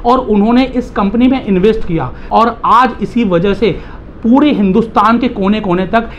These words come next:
इनकी फ्रेंचाइजी जा चुकी है। साथ ही साथ दोस्तों, इतनी advertisement और marketing मिलने के बाद भी इन्होंने अपनी company की फ्रेंचाइजी fees और investment को बढ़ाया नहीं। बहुत ही low investment में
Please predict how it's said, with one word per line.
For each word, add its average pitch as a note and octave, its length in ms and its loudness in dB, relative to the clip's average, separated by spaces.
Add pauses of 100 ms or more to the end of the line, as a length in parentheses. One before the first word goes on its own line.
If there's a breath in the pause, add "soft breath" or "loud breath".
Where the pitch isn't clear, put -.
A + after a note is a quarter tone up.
इनकी G#3 260 2
फ्रेंचाइजी G3 640 0
जा F3+ 200 2
चुकी D#3 240 -4
है। C#3+ 280 2
साथ C4 240 4
ही D#4 40 6
साथ D#4+ 140 2
दोस्तों, B3+ 580 2
इतनी D#4+ 220 4
advertisement B3 640 2
और D4 60 2
marketing B3+ 500 0
मिलने C4 260 4
के C4+ 120 0
बाद F#3+ 340 2
भी F#3 260 -2 (160 loud breath)
इन्होंने A3 420 0 (120)
अपनी A#3+ 320 2
company G#3+ 420 0
की A3+ 120 -2
फ्रेंचाइजी F#3 680 -2
fees A3+ 260 -2 (160 loud breath)
और A3 120 2 (100)
investment G3 480 0
को B3 80 2
बढ़ाया E3 460 2
नहीं। D#3+ 220 0 (280 loud breath)
बहुत G#3 300 2
ही D#4+ 80 4
low A3+ 360 4
investment G#3 580 0
में G#3+ 220 -2